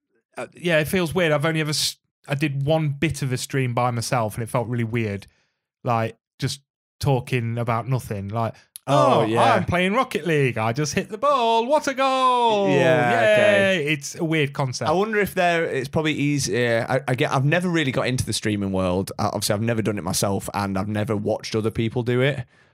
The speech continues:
Speaker 2: Um, I wonder if it's one of those where, like, story-driven cam-,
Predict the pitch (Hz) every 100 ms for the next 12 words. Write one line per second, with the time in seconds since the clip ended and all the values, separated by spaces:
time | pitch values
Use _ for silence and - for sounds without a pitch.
0 | _ - 110 101 101 98 95 _ _ -
1 | 120 147 160 156 143 139 127 123 120 113
2 | 113 110 107 104 - _ _ - 110 -
3 | - 156 151 147 139 143 139 139 131 -
4 | 127 127